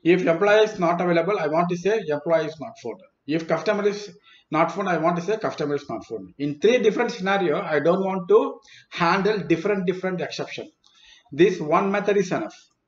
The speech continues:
Wherever re-, resource not found exception throws, in, in that places,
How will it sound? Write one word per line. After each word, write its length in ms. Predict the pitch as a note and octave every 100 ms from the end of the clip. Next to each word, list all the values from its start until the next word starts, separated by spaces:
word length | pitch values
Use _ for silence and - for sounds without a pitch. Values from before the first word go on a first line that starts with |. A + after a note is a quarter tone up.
| _ _ _ _ _ -
Wherever 460 | C#3 E3+ G#3 G#3+
re-, 340 | G#3 F3+ F3 D#3
resource 400 | D3+ F3 G3+ -
not 220 | F3+ F3
found 240 | F3+ F#3 F#3 _ _ -
exception 580 | C#3+ G3 F3+ F#3+ G3 - _ _ _ _ _ _ _ _
throws, 380 | F3 F#3+ A3+ - - _ _ _
in, 200 | C#3+ C3+
in 140 | - E3
that 240 | F#3+ G3
places, 420 | G3+ G3+ F3+ B3